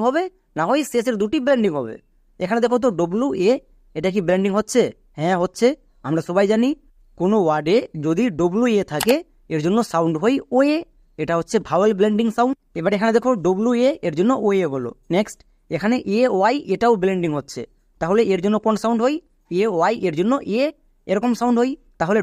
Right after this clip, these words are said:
ডব্লিউ এ এর জন্য ওএ এবং এ ওয়াই এর জন্য সাউন্ড হয় এ। যেহেতু নিচে এ এর জন্য এ কার দিয়ে দেওয়া আছে, তাহলে আর এ কার ইউজ করার দরকার নেই। তাহলে ডব্লিউ এ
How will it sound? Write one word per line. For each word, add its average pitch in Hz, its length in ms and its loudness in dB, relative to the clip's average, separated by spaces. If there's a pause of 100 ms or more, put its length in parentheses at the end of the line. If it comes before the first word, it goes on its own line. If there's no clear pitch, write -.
ডব্লিউ 175 260 0 (160)
এ - 20 6 (140)
এর 165 120 -4
জন্য 151 120 0 (120)
ওএ 233 220 0 (440)
এবং 165 240 0 (280)
এ 220 40 4 (160)
ওয়াই 185 180 2 (140)
এর 165 120 0
জন্য 165 200 0
সাউন্ড 160 220 0
হয় 233 140 0 (180)
এ। - 20 4 (480)
যেহেতু 185 280 -2 (100)
নিচে 190 180 -2 (200)
এ - 20 0 (100)
এর 196 120 2
জন্য 190 140 0 (140)
এ 165 100 -2
কার 180 180 0
দিয়ে 190 160 2
দেওয়া 247 220 4
আছে, 277 140 -6 (440)
তাহলে 170 200 0 (200)
আর 190 80 0 (200)
এ - 20 -2 (100)
কার 233 120 2 (200)
ইউজ 151 240 -4
করার 226 200 2 (120)
দরকার 151 300 0 (160)
নেই। 156 140 0 (480)
তাহলে 180 200 0 (120)
ডব্লিউ 180 300 0 (200)
এ 160 40 -2